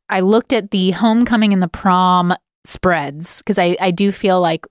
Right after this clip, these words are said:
you know, when you think of popularity, uh, that's a good reference. So I, I wanted to show you some stuff that I found in there. But I asked you to bring your senior year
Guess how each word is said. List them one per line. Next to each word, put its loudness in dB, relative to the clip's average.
you -4
know, -4
when -6
you -6
think -4
of -4
popularity, -4
uh, -4
that's -4
a -8
good -8
reference. -8
So -2
I, -2
I -4
wanted -4
to -2
show 0
you 0
some -6
stuff -4
that -6
I -4
found -4
in -6
there. -2
But -4
I 0
asked -2
you -2
to -2
bring 0
your 0
senior -2
year -2